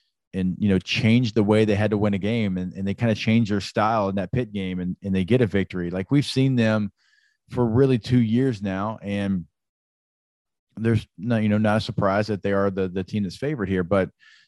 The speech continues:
look, L S U, make no mistake about it, they got the ability, they have the talent. That defense is going to put a game plan together, and I'm interested to see what it is, because they've done a nice job of scheming different opponents based off what that team does well. My question for L S U is,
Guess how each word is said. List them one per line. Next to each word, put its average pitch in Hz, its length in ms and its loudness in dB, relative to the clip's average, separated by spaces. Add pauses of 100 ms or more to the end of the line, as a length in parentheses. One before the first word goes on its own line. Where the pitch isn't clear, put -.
(120)
look, 117 160 -2
L 135 140 4
S - 160 0
U, 139 140 2
make 120 180 2
no 127 80 0
mistake 107 320 0
about 95 300 0
it, 85 80 -4
they 110 140 -2
got 110 280 -2
the 95 140 -6
ability, 92 440 -2
they 107 180 -2
have 104 260 -4
the 92 80 -6
talent. 98 320 -4
That 110 180 -2
defense 104 640 -2
is 92 560 -6
going 113 220 2
to 104 60 0
put 104 200 2
a 95 40 -2
game 101 380 -2
plan 98 320 -4
together, 90 540 -4
and 90 80 -4
I'm 95 140 -6
interested 104 440 -6
to 95 80 -2
see 104 400 0
what 98 220 4
it 92 100 0
is, 98 220 0
because 92 440 -2
they've 101 220 -2
done 101 160 -2
a 92 60 -2
nice 98 260 0
job 104 260 0
of 92 120 -6
scheming 107 420 -2
different 104 360 -2
opponents 98 420 -4
based 101 320 -4
off 95 180 -2
what 98 220 -2
that 95 180 -2
team 98 220 -2
does 90 280 -2
well. 90 400 -6 (720)
My 110 180 2
question 123 360 4
for 107 160 2
L 101 100 6
S 92 160 0
U 107 200 4
is, 90 460 -4